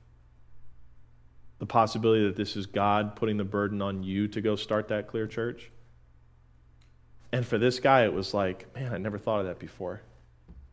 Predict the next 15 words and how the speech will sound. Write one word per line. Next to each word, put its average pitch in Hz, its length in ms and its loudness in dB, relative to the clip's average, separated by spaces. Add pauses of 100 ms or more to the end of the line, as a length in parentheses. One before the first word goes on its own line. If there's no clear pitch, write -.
(100)
But 120 120 4
it 113 140 2
gave 139 200 6
him 131 80 -2
something 123 280 -2
to 110 40 0
look 113 160 0
forward 135 240 -2
to. 110 80 -6
He's 98 100 -6
like, - 200 -8
"I 139 40 -8
could 156 200 -4
do 202 160 -2
that." 92 240 -6